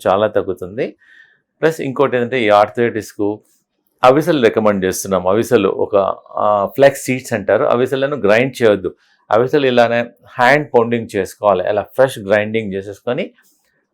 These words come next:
మార్నింగ్ ఒక స్పూను, ఈవినింగ్ ఒక స్పూన్ రికమెండ్ చేస్తున్నాం. అవిసెలలో ఒమేగా త్రీ ఉంటుంది కాబట్టి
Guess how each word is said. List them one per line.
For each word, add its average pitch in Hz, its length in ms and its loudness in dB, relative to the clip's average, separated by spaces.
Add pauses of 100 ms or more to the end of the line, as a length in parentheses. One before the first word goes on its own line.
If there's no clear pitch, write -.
(120)
మార్నింగ్ 104 420 -2
ఒక 110 220 0
స్పూను, 127 540 -6
ఈవినింగ్ 110 340 -2
ఒక 98 160 -4
స్పూన్ 98 380 -6
రికమెండ్ 101 420 -6
చేస్తున్నాం. 147 460 -10
అవిసెలలో 120 680 -2 (560)
ఒమేగా 120 380 2
త్రీ 113 260 0
ఉంటుంది 104 380 -2
కాబట్టి 95 560 -6